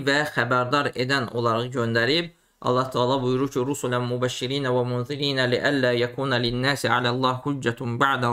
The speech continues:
rusul." Nisa surəsinin yüz altmış beşinci ayəsi. Allah Taala buyurur ki, biz peyğəmbərləri müjdə gətirən və əzabla qorxudan kimi, xəbərdarlıq edən kimi göndərdik ki,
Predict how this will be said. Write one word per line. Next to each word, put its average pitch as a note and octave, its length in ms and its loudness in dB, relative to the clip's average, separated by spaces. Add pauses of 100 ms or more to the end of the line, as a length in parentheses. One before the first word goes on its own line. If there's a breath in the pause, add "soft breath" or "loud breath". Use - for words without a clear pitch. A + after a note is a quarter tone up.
rusul." E3+ 340 0 (320 loud breath)
Nisa C3 180 -2
surəsinin B2 640 -4
yüz C3+ 180 -4
altmış B2 340 -6
beşinci B2+ 380 -4
ayəsi. B2 460 0
Allah B2 300 -2
Taala C3 300 -2
buyurur B2+ 220 -2
ki, C3 140 -8
biz D3 140 -6
peyğəmbərləri B2+ 1120 0 (320 loud breath)
müjdə C3+ 420 0
gətirən C3 640 0
və D3 160 2
əzabla C3 560 2
qorxudan C3 680 0
kimi, B2 380 0
xəbərdarlıq B2+ 800 2
edən C#3 360 0
kimi C3 220 -6
göndərdik B2 680 0
ki, F3+ 360 0